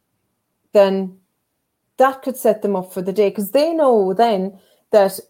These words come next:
right, okay, this person hears me. They properly hear me. They may never have to come back to you for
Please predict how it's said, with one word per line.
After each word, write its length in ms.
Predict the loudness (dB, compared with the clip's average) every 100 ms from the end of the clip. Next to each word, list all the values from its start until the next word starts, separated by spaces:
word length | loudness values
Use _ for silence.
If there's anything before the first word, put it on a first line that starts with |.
| _ -4
right, 320 | 2 2 0 -6
okay, 160 | -2
this 220 | -2 -2
person 280 | -4 -6 -8
hears 480 | -10 -4 0 0 -2
me. 280 | -8 -10 -14 _ _ _ -20 _ -6
They 120 | -6 -8 -6
properly 640 | 0 0 0 -4 -2 -2
hear 320 | -4 -6 -4
me. 180 | -6 -10 -16 -8
They 120 | -2 0
may 140 | 0
never 400 | 0 2 2 0
have 280 | -4 -10 -12
to 100 | -6
come 120 | 0
back 220 | 0 0
to 120 | -6 -6
you 160 | -6
for 300 | -6 -8 -8